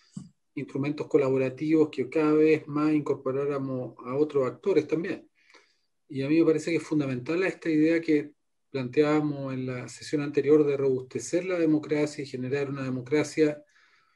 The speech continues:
con niveles de ignorancia que vayan disminuyendo y poder hacer más pertinente la capacidad de generar políticas públicas. Cuando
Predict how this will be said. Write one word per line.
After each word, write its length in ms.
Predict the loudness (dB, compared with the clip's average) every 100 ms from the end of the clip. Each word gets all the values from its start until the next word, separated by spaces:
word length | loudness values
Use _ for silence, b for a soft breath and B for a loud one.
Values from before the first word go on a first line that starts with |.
| _
con 160 | -14 -8
niveles 360 | 0 4 4 2
de 60 |
ignorancia 720 | 0 2 4 4 2 0 0 2
que 100 | 4
vayan 600 | 4 4 4 4 2 0
disminuyendo 880 | -8 -8 -4 2 2 2 0 0 -2
y 120 | -6
poder 400 | -4 0 2 2
hacer 240 | -2 -4 -4
más 180 | -6
pertinente 720 | -6 -8 -4 0 0 -2 -4
la 120 | -2 -4
capacidad 420 | -6 -8 -2 0
de 60 |
generar 300 | 0 -4 -4
políticas 420 | -4 -4 -4 -6 -4
públicas. 360 | -2 0 -2
Cuando 320 | -6 -10 -12